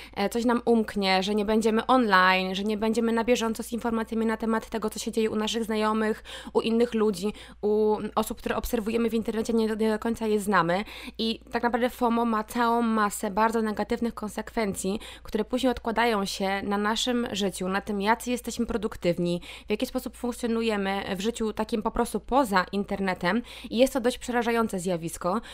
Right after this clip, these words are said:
któ-, o którym ja dowiedziałam się, no, stosunkowo niedawno. To nie jest tak, że ja o fomo wiem od, nie wiem, paru lat, bo jest to dość świeża sprawa, ale do mnie to dotarło, że ja faktycznie mogę mieć gdzieś tam pewne objawy fomo.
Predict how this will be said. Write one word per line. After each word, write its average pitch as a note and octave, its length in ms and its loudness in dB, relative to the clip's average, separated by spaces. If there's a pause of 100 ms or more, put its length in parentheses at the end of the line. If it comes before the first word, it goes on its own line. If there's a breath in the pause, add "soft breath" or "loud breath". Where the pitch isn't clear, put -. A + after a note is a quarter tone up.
(160 loud breath)
któ-, - 200 0
o G#3 80 4
którym B3+ 320 6
ja D4 240 6
dowiedziałam C4+ 460 2
się, C4 300 2 (220)
no, C#4+ 220 2 (160)
stosunkowo D#4+ 460 0
niedawno. C4+ 520 2
To G3+ 100 -4
nie A#3+ 100 2
jest G4 120 -2
tak, A#3 140 0
że G#3+ 100 2
ja G#3+ 180 2
o G3 60 2
fomo G#3+ 400 0 (280 loud breath)
wiem A#3 320 4
od, F#3+ 240 -2
nie G#3 100 -2
wiem, F#3+ 140 -2
paru A3 260 2
lat, F3+ 400 2 (420 loud breath)
bo G3+ 80 0
jest C#4 100 2
to E4 80 0
dość C4 300 -2
świeża C#4 300 4
sprawa, F3+ 640 2
ale G#3+ 200 0
do B3+ 120 4
mnie E4 120 2
to C#4+ 120 -2
dotarło, A#3 440 0
że G#3+ 160 -4
ja A#3 420 6
faktycznie - 480 -4
mogę C4 340 2
mieć A3 160 -2
gdzieś B3 240 -2
tam G3 240 0 (160)
pewne B3+ 320 2
objawy G#3+ 420 -2
fomo. E3+ 440 0